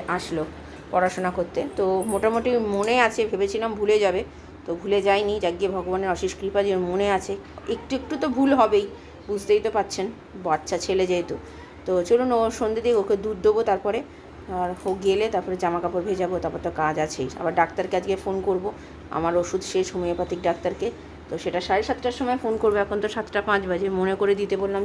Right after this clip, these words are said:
ছেলেকে, কারণ পড়াতে পড়াতে অনেক সময় ভুলে যাই, তো আমার হাজব্যান্ড তাহলে নিয়ে আসতে পারবে। তো চলুন পরে আসি। গুড ইভিনিং, এখন আটটা পনেরো বাজে। আমার স্টুডেন্ট এই মাত্র গেল, পড়িয়ে পড়ালাম। আর আমার ছেলের আন্টিও একটু আগে, পাঁচ মিনিটও হয়নি, ঢুকেছে। আর আমাদের রুটি করার মাসিও চলে এসছে,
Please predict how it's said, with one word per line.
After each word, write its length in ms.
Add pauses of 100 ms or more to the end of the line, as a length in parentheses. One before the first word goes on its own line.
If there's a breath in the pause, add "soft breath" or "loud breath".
ছেলেকে, 320
কারণ 260
পড়াতে 280
পড়াতে 240
অনেক 160
সময় 220
ভুলে 220
যাই, 120 (440 loud breath)
তো 100
আমার 180
হাজব্যান্ড 300
তাহলে 160 (160)
নিয়ে 180
আসতে 260
পারবে। 220 (380)
তো 140
চলুন 180 (100)
পরে 220
আসি। 120 (160)
গুড 120
ইভিনিং, 300 (340)
এখন 180 (140)
আটটা 300
পনেরো 320
বাজে। 240
আমার 160
স্টুডেন্ট 380
এই 40 (100)
মাত্র 240 (160)
গেল, 140 (500 loud breath)
পড়িয়ে 340
পড়ালাম। 380
আর 120
আমার 200
ছেলের 280 (400 loud breath)
আন্টিও 320 (160)
একটু 180 (100)
আগে, 220
পাঁচ 140 (100)
মিনিটও 340
হয়নি, 320
ঢুকেছে। 440
আর 140
আমাদের 240
রুটি 240
করার 260
মাসিও 340
চলে 240
এসছে, 240